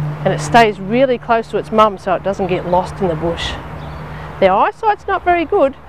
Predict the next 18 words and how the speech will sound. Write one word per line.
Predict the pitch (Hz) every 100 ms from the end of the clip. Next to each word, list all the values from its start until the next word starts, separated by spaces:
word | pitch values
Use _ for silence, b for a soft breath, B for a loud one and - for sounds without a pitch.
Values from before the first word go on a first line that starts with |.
| B B -
because | 202 208 190
they're | 220 240
nocturnal. | 269 240 - 294 339 214 170
Their | 190
eyes | 214 240 233
see | 240 208
better | 208 208
in | 202
the | 180
dark, | 214 247 226 254 - - - - - - -
not | 202 -
very | 202 185
well | 202
in | 202
the | 175
daytime | 202 214 220 202
at | 180
all. | 214 262